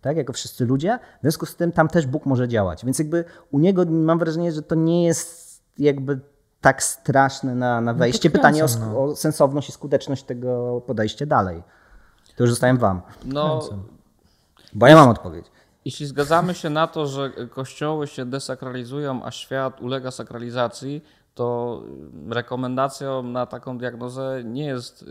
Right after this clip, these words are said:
Speaker 3: jakby modlenie się w lesie, tylko uczynienie, żeby ten kościół na nowo stał się,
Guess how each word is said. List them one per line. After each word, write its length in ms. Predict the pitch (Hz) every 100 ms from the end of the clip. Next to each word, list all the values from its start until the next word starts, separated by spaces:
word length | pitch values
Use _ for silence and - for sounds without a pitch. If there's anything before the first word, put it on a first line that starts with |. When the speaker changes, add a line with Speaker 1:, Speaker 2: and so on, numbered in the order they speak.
| 107
Speaker 3:
jakby 420 | 107 107 110 110 107
modlenie 560 | - 104 113 123 120
się 120 | 110 113
w 80 |
lesie, 420 | 113 117 - 135 151 - _
tylko 380 | - 127 - 131
uczynienie, 520 | - 123 127 127 135
żeby 280 | 131 131 127
ten 160 | 131 127
kościół 380 | 135 135 139 127
na 160 | 127
nowo 260 | 135 127 127
stał 240 | - 123
się, 400 | - 127 123 123